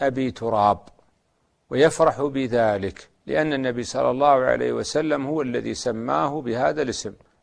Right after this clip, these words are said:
آه، دخل علي على فاطمة فغاضبها يوما، ثم خرج فذهب إلى المسجد، فاضطجع إلى جدار، فجاء النبي صلى الله عليه وسلم إلى بيت فاطمة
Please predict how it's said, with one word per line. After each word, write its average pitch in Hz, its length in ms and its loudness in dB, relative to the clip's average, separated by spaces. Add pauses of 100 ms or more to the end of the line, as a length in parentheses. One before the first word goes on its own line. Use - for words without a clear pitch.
(240)
آه، - 380 -6
دخل 151 440 4
علي 135 520 2
على 123 240 0
فاطمة 139 520 0
فغاضبها 127 800 2
يوما، 131 380 -2
ثم 123 280 -6
خرج 147 360 4 (320)
فذهب 131 480 0
إلى 117 200 -2
المسجد، 143 580 -6 (340)
فاضطجع 131 680 2
إلى 113 340 -2
جدار، 131 540 2 (420)
فجاء 147 960 4 (580)
النبي 139 360 0
صلى 123 220 -2
الله 123 180 0
عليه 127 420 2
وسلم 127 520 -2
إلى 117 200 0
بيت 139 260 0
فاطمة 110 680 0